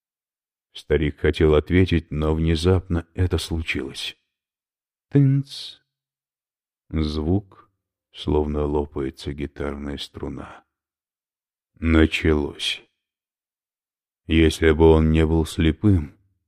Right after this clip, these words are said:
он бы закрыл глаза, чтобы этого не видеть. Но даже слепой он это видел, в своем воображении, будь оно проклято.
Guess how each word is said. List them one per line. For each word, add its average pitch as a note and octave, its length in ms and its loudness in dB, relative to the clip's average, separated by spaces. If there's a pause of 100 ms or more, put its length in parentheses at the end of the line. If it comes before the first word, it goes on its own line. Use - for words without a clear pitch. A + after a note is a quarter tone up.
он D#2 320 0
бы F2 120 4
закрыл F2+ 440 4
глаза, F2 500 4
чтобы C#2+ 400 -8
этого C#2 300 -10
не C2+ 200 -8
видеть. - 540 -16 (1000)
Но C#2 260 -8
даже D#2 440 -4
слепой D#2+ 840 -2
он E2+ 260 0
это E2 260 -4
видел, E2+ 540 -2 (500)
в - 60 -20
своем E2+ 460 6
воображении, E2 880 2
будь C#2+ 420 -10
оно C#2 240 -8
проклято. - 800 -12